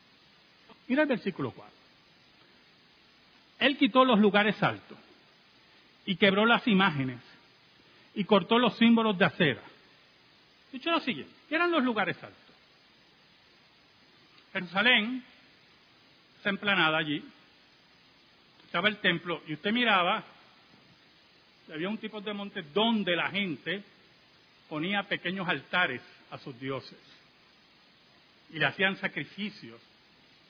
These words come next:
y quemaban sacrificios, y se veía las llamas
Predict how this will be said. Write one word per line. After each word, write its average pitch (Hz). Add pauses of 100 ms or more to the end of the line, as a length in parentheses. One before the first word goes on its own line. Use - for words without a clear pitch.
(540)
y 175
quemaban 170
sacrificios, 160 (1080)
y 165
se 190
veía 185 (2250)
las 147
llamas 190